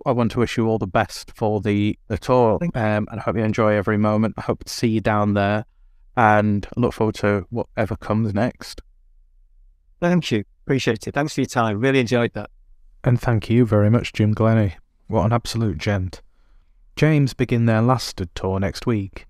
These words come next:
Speaker 1: in advance of the release of their new double album that I'd mentioned at the beginning of the podcast, Be Open by the Wonderful, which releases on the ninth of June.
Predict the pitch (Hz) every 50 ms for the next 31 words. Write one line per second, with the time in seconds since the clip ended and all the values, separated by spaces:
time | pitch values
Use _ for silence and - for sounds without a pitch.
0 | - - - 120 117 117 110 107 117 113 113 104 - - 110 - 120 107 110 107
1 | 107 107 101 - - 113 - - 107 101 101 98 90 - - 120 113 113 107 -
2 | 98 - 98 98 95 98 98 - 95 95 101 98 - 98 98 101 98 98 95 -
3 | - 101 98 92 - - - - 117 110 110 104 98 95 98 - - - 98 -
4 | - - - 98 95 - - - 110 104 107 110 - - 117 113 104 110 110 107
5 | 110 104 113 123 131 123 - - - 98 92 90 - - 107 110 - - 117 117
6 | 113 117 110 - - 113 - - 110 107 107 107 107 113 113 113 113 - - 120
7 | 104 - - 120 123 127 117 107 98 90